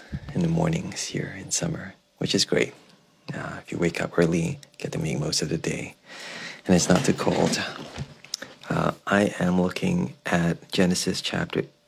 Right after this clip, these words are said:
eight, picking up from verse six. Uh, verse six says, "After forty days, Noah opened the window he had made in the ark and sent out a raven. And he kept flying back and forth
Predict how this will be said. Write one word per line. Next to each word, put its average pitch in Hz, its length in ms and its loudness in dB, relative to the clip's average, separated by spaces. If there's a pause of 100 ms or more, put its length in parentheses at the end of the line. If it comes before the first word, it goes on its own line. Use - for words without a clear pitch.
eight, - 580 0
picking - 320 0
up 80 100 2
from 85 220 2
verse 76 320 0
six. - 760 -2 (1080)
Uh, 78 180 -2
verse 78 280 2
six - 280 0
says, - 500 0
"After 87 280 -2
forty 95 440 4
days, - 540 0
Noah 80 380 2 (120)
opened 101 280 2
the 98 60 6
window 82 520 2 (420)
he - 140 0
had 78 100 2
made 80 260 0
in 87 100 2
the 87 120 4 (100)
ark - 360 -2
and - 180 0
sent - 380 2 (120)
out 165 320 0
a - 80 2
raven. 82 640 2 (440)
And - 80 -2
he 85 60 -2
kept - 440 -2
flying - 680 -2
back 87 360 2
and - 180 -2
forth - 440 -2